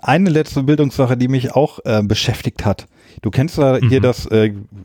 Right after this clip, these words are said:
Speaker 1: Wort auserkoren. Gibt's, glaub ich, sonst, gibt's eigentlich nur im,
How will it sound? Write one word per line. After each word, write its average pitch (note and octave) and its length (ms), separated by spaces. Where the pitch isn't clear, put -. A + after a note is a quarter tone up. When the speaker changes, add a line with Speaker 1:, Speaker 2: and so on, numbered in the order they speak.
Speaker 1:
Wort G#2+ 500
auserkoren. F2 920
Gibt's, - 180
glaub F#2+ 200
ich, F#2 100
sonst, G2+ 360
gibt's - 160
eigentlich - 260
nur G2+ 160
im, F2+ 240